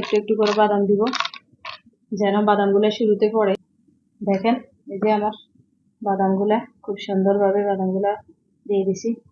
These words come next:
আপনারা এইভাবে বানাবেন। দেখেন আমি এখানে আইসক্রিমে যে এটা ওগুলা দিয়ে দিচ্ছি, একটু একটু করে সবগুলাতে পুড়িয়ে দেবো এইভাবে। দেখতে কতটা সুন্দর লোভনীয় লাগছে।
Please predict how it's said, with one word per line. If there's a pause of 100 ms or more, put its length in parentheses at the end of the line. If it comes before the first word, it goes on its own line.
(760)
আপনারা
এইভাবে (100)
বানাবেন। (460)
দেখেন
আমি (100)
এখানে (580)
আইসক্রিমে (120)
যে (160)
এটা
ওগুলা
দিয়ে
দিচ্ছি, (1500)
একটু
একটু
করে (100)
সবগুলাতে
পুড়িয়ে
দেবো
এইভাবে। (1300)
দেখতে (100)
কতটা (140)
সুন্দর (120)
লোভনীয়
লাগছে।